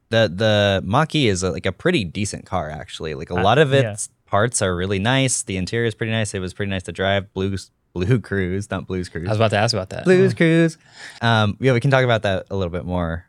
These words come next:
Speaker 1: uh, in a sec too. But, like, it's a pretty decent car. And if you are not going on a road trip, if you're plugging in every night
Speaker 3: Oh, yeah.
Speaker 1: and you only go within two hundred miles,
Speaker 3: Oh, yeah.
Speaker 1: it's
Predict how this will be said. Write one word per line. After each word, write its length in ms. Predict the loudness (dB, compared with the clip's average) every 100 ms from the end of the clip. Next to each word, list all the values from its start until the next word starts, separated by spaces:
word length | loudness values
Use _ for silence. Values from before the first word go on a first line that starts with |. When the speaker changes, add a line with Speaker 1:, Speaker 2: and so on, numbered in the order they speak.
| -8
Speaker 1:
uh, 160 | -6 -4
in 80 | -4
a 60 |
sec 200 | -4 -6
too. 280 | -2 -2 -2
But, 160 | -4 -4
like, 300 | -4 -6 _ -4
it's 100 | -2
a 60 |
pretty 340 | -2 0 2 2
decent 300 | 0 0 0
car. 280 | 4 4 2
And 160 | -4 -6 -2
if 280 | -2 -2 -2
you 200 | 2 4
are 120 | 4
not 220 | 4 2
going 180 | 0 -2
on 80 | -2
a 60 |
road 140 | -4 -6
trip, 180 | -10 -14
if 120 | -4
you're 100 | -4
plugging 400 | -2 -2 0 0
in 220 | -2 -4 -4
every 320 | -4 -2 -2
night 260 | -2 -4 0
Speaker 3:
Oh, 80 | 2
yeah. 120 | 2
Speaker 1:
and 80 | 2
you 100 | -2
only 240 | -2 0 0
go 260 | 0 0
within 320 | 0 -2 -4 -4
two 160 | -4
hundred 220 | -4 -4
miles, 680 | -6 -6 -4 -4 -4 -6 -14 _ _ _ -4
Speaker 3:
Oh, 80 | 0
yeah. 240 | 0 2
Speaker 1:
it's 360 | 4 2 0